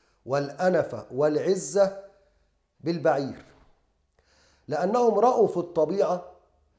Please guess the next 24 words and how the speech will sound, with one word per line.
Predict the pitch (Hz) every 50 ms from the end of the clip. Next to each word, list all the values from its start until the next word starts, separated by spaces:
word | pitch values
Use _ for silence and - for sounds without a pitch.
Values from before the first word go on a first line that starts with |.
| _ _ _ -
إن | 156 156 156 151 151
أعلى | 160 - 220 233 185 160 156 147 143 135 131 - -
شيء | - - 180 190 190 180 - - 143 139
في | - 151
البعير | 147 143 127 139 147 139 123 170 196 202 202 202 185 - - - - - _ _ _ -
هو | 127 165 190 180
الأنف، | 170 - - 165 143 131 120 - - - - - - _ _ _ _ _ _ _ _ _ _ _ _ _ _ _ _ _ _ _ _ -
لأن | - 123 160 170 165
البعير | 151 139 - - - - 165 175 151
حينما | - - 135 139 151 160 - 156 139
يشمخ | 139 160 196 190 - - 147 147 143 135 135
برأسه | 127 131 135 139 165 180 - - - 190 190 190 - - - - _ _ _ _ _ _ _ _ _ _ _ _ -
يكون | 135 143 139 139 165 175 165 151 - -
أعلى | 180 185 185 170 165 156 151 147 143
شيء | - - 175 175 180 175 - 156
فيه | 147 - 175 185 196 196 190 - - - _ -
هو | 131 156 170 160
أنفه. | 151 156 156 147 - - - 92 - _ _ _ _ _ _ _ _ _ _ _ _ _ _ _
حتى | - - 226 220 214 220
هم | 196 214 233 226
اشتقوا | 208 180 - - 220 220 226 - 190 180
منها | 190 208 190 180 170
العزة | 139 113 117 180 202 165 139 127 151 147
والأنفة، | 147 143 139 135 135 - 185 190 196 185 170 131 - 160 160 - - -